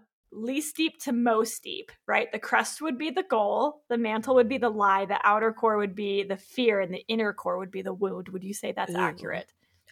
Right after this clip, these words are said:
Speaker 2: I think that's pretty good. I think that's pretty good. You
Speaker 1: Yeah.
Speaker 2: can also, as, as Shrek,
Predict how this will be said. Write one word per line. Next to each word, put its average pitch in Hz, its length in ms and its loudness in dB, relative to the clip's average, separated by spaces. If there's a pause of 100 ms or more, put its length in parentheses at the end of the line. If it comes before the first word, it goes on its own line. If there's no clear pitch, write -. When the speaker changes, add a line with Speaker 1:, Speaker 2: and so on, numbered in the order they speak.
Speaker 2:
I 233 120 4
think 277 200 -2
that's 185 220 0
pretty 185 300 -10
good. 240 320 -8 (720)
I 180 80 -2
think 185 180 -4
that's 190 160 -6
pretty 180 240 -10
good. 165 300 -6
You 247 220 -4
Speaker 1:
Yeah. 233 100 -2
Speaker 2:
can 269 100 0
also, 254 480 4 (180)
as, 214 360 0 (380)
as 202 180 0
Shrek, - 480 -2